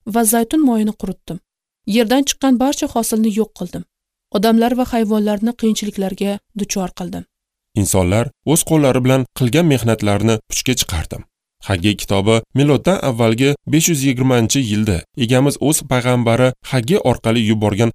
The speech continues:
Speaker 2: xabarlar to'plamidir. Miloddan avvalgi besh yuz yigirmanchi yilgacha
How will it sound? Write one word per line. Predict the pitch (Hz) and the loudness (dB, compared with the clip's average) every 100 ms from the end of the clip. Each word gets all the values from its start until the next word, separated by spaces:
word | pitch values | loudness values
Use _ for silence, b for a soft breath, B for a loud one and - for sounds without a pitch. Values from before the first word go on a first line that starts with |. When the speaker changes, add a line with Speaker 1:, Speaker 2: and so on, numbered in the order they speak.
| - | -4
Speaker 2:
xabarlar | 147 135 107 101 101 | -6 0 2 2 0
to'plamidir. | 104 87 82 71 71 - - _ _ _ - | -2 -2 -4 -4 -10 -16 -20 _ _ _ -2
Miloddan | 104 98 85 120 - | 0 2 2 0 2
avvalgi | 95 90 90 110 113 - | -2 0 0 0 0 -2
besh | 120 160 | -2 0
yuz | 165 | 0
yigirmanchi | 135 143 131 120 113 | -2 -2 0 0 -2
yilgacha | 190 104 95 - | -2 0 -2 0